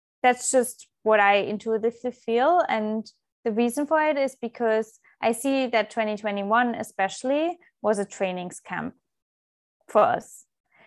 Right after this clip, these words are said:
because there were so many fluctuations and tension and things and ups and down, and we are used to that now.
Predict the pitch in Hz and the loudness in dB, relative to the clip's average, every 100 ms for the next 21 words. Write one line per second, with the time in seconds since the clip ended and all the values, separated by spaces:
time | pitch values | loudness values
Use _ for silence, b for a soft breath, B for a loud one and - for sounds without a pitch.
0 | b - 233 277 233 233 233 240 233 - | b -4 0 4 4 4 2 2 0 -2
1 | 233 220 247 262 277 - 233 233 - 196 | 0 0 0 -2 -4 -2 -4 -4 -8 -4
2 | 202 - 269 277 233 214 - 202 - 269 | -4 -4 -2 0 -2 -6 -8 -8 -4 -4
3 | 262 240 196 - 220 226 247 220 - - | -4 -4 -8 -4 -2 0 -2 -4 -4 -4
4 | - 220 214 196 180 226 294 392 b b | -4 -6 -4 -2 2 2 2 -2 b b
5 | b - 247 220 240 269 269 262 - _ | b 0 2 2 2 2 2 0 -4 _
6 | _ _ - 240 262 - 254 - - - | _ _ -4 -2 -2 -2 -6 -6 -6 -2
7 | 71 - 76 - 233 | -2 -2 -6 -6 -6